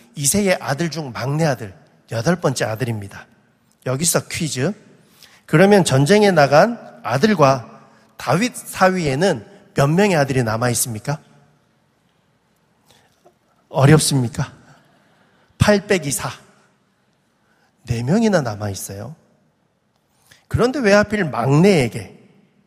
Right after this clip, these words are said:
전쟁터 최전방에 가야 하는 이런 위험한 심부름을 아버지가 시키고 있을까요?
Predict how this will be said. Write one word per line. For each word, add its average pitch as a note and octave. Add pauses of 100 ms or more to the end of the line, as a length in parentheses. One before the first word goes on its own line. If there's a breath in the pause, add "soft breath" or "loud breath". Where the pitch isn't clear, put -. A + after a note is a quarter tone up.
(420)
전쟁터 F#3+
최전방에 E3 (260 loud breath)
가야 D3+
하는 D3
이런 C#3+
위험한 C3+
심부름을 C#3 (320 loud breath)
아버지가 A#2
시키고 F3+
있을까요? G#2+